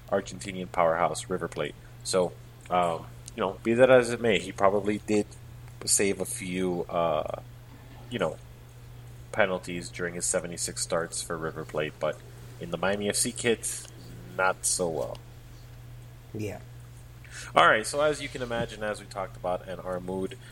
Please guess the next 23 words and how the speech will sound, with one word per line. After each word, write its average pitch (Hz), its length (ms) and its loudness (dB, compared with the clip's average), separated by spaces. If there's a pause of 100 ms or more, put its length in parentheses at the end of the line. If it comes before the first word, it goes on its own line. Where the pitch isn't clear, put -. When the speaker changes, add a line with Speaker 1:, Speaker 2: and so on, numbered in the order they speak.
(140)
Speaker 1:
uh, 87 540 6
yes, - 280 6
Starkov 190 720 6
would 139 200 8
Speaker 2:
<laughs> - 80 -6
Speaker 1:
come 95 200 -2
up 90 240 2 (240)
and 87 320 0 (560)
make 151 340 4
the 113 120 -4
final 104 480 2
penalty 92 460 0
kick, - 420 -2 (140)
uh, 80 500 2
with 85 160 -2
a, 85 80 2 (240)
really, 147 260 2
which 92 260 -2
was 90 340 -6 (420)
a 101 80 -6
decent - 340 -2
shot, - 300 -4 (500)
uh, 82 380 0